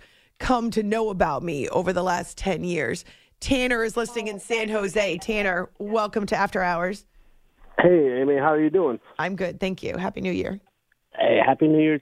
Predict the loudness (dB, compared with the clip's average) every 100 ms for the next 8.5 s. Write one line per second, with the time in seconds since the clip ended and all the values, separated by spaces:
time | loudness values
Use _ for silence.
0 | 0 2 2 2 2 2 0 0 -2 -2
1 | -4 -4 -4 -2 0 2 2 2 0 -2
2 | -4 -6 -8 -20 _ _ 2 4 4 2
3 | 2 2 4 2 2 2 2 0 -16 _
4 | 0 0 2 0 2 4 4 0 0 -2
5 | 2 2 2 2 2 2 2 0 -2 -2
6 | -2 -4 0 0 0 -4 -4 0 0 0
7 | 0 4 4 2 -8 -18 -16 -12 -2 4
8 | 4 4 4 2 0